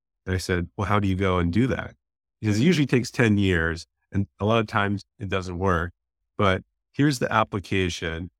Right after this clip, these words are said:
And if you wanna submit it, we have a month to, to, to submit it." So it was,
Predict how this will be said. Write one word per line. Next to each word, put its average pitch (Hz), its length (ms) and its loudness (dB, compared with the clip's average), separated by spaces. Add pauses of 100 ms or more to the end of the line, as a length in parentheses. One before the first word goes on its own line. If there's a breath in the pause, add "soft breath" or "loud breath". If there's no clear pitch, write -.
(320)
And 95 520 -2
if - 160 -16
you 104 80 -6
wanna 120 260 0
submit 110 400 0
it, 127 140 0 (460)
we 107 100 0
have 101 200 2 (200)
a 95 80 0
month 101 400 2
to, 98 320 -2
to, 92 260 -4 (140)
to 95 100 -12
submit 92 340 -4
it." 80 200 -8
So 85 320 -4 (360)
it 92 60 -2
was, 92 300 -2